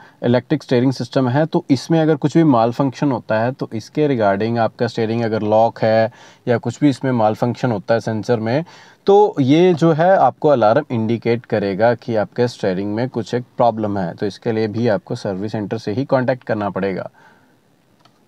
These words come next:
गाइस,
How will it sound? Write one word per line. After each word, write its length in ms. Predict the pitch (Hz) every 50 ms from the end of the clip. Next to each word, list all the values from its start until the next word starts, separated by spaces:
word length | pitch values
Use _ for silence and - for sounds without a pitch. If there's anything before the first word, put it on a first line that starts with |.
| _ _ _ _ _ _ _ _ _ _ _ _ _ _ _ _ _ _ _ _ _ _ _ _ _ _ _ _ _ _ _ _ _ _ _ _ _ _ _ _ _ _ -
गाइस, 680 | 139 117 107 123 135 143 147 156 156 156 139 127 -